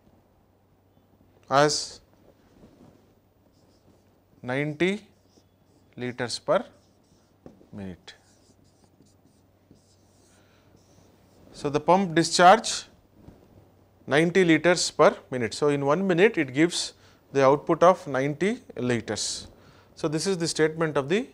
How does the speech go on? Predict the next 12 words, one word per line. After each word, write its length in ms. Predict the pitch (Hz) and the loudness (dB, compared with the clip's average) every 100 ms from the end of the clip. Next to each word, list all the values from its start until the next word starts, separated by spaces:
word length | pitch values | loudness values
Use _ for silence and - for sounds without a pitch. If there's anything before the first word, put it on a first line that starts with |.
| _ _ _ _ _ _ _ _ _ _ | _ _ _ _ _ _ _ _ _ _
problem. 420 | 127 123 110 107 98 _ _ _ _ _ _ - - - - _ _ _ - _ _ _ _ _ _ _ _ _ _ _ _ _ _ - _ _ _ - - - - - _ - - | 2 2 0 -8 -12 _ _ _ _ _ _ -20 -20 -20 -20 _ _ _ -20 _ _ _ _ _ _ _ _ _ _ _ _ _ _ -20 _ _ _ -20 -20 -20 -20 -20 _ -20 -8
So, 140 | 147 | -2
we 60 | 156 | 2
move 180 | 165 | 6
on 180 | 170 170 | 8 6
to 60 | 165 | 4
the 120 | 165 | 2
next 240 | 165 - - | 0 -2 -4
problem. 400 | 113 101 95 87 - _ _ _ _ _ - - - | -2 -2 -4 -14 -20 _ _ _ _ _ -20 -20 -8
The 80 | |
problem 380 | 139 151 156 185 | 4 6 8 4
statement 560 | - 165 160 175 175 | 4 2 2 0 -2